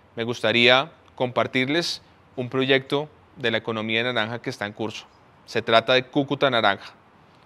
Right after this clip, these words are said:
que es una iniciativa que hemos desarrollado en alianza con el Ministerio de Energía y Minas. Cúcuta Naranja es un colectivo de dieciséis emprendedores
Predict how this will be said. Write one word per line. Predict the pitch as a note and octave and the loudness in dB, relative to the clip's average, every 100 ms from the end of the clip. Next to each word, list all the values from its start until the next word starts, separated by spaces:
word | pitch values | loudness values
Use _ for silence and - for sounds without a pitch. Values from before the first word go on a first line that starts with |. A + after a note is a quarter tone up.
| - | -4
que | A#2+ | -4
es | C3 | 0
una | C#3 | 0
iniciativa | D3+ C#3+ A#2 B2+ B2+ C3 | 0 0 -2 2 2 2
que | |
hemos | C#3 C#3+ | -2 -2
desarrollado | C#3+ A#2+ A2 A2 B2 F3 G3 - _ _ | -2 0 2 4 4 4 -2 -20 _ _
en | A2+ G#2+ | -4 -2
alianza | A2 A2 B2+ | 0 0 -2
con | B2 B2+ | -6 -4
el | A#2 | -4
Ministerio | G#2+ G#2+ A2 G#2+ | -4 -6 -4 -4
de | B2 | -2
Energía | A2 A2+ A2 G#2 | -4 -6 -6 -4
y | A2 | -4
Minas. | G2+ G#2+ - - _ _ _ - _ _ - | -6 -8 -20 -20 _ _ _ -20 _ _ -2
Cúcuta | D#3+ E3+ E3+ | 0 0 0
Naranja | E3 A#2 A#2 C3 | 2 2 2 0
es | D3+ | -4
un | C#3 | -2
colectivo | C#3+ B2 - A#2 | -2 -2 -2 0
de | C3+ | 0
dieciséis | C3 B2 A#2 B2+ C3+ D#3+ | 0 -4 -4 -2 -2 -4
emprendedores | D#3 D3+ A#2 G#2+ B2 G#3 - | -4 -4 -2 0 0 -4 -12